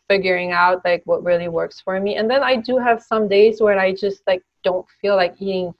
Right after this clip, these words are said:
fatty at all, and I'll have just, like, fish or even chicken breast. And I know that many carnivores, they, they, like, gag when they see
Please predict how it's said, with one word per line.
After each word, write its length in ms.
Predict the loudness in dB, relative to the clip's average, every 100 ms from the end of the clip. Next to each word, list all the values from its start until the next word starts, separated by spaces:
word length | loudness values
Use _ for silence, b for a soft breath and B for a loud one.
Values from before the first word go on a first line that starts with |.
| 0
fatty 360 | 0 2 0
at 120 | 0
all, 360 | 2 2 2 -2
and 180 | -6 -6
I'll 160 | -4
have 300 | -6 -4 -4 -4
just, 240 | -8 -10 -6
like, 140 | -8 -8 _ -20 -20 _
fish 320 | 0 0 -2 0
or 140 | 0
even 360 | 0 -6 -8 -8
chicken 420 | -8 -6 -4 -6
breast. 420 | -4 -4 -4 -8 _ _ _ _
And 80 | -2
I 100 | 0
know 220 | 2 2 2
that 200 | 0 -2
many 300 | -2 -2 -2
carnivores, 600 | 0 0 0 2 0 0
they, 260 | -4 -4 -10 _
they, 140 | 0
like, 240 | 2 0 -2 -12 -20 _
gag 340 | -4 0 0 -2
when 160 | -4 -4
they 100 | -8
see 200 | -10